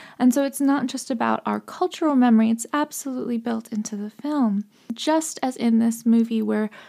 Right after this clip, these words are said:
people were piling into the underground to try and keep safe,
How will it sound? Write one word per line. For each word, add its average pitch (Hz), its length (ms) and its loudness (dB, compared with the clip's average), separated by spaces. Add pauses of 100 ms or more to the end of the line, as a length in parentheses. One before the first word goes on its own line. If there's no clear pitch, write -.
(160)
people 233 420 0
were 214 220 0
piling 226 560 0
into 220 240 0
the 220 180 0
underground 208 560 -2
to - 100 -16
try 202 240 -2
and 202 140 0
keep 220 200 -4
safe, 196 380 -4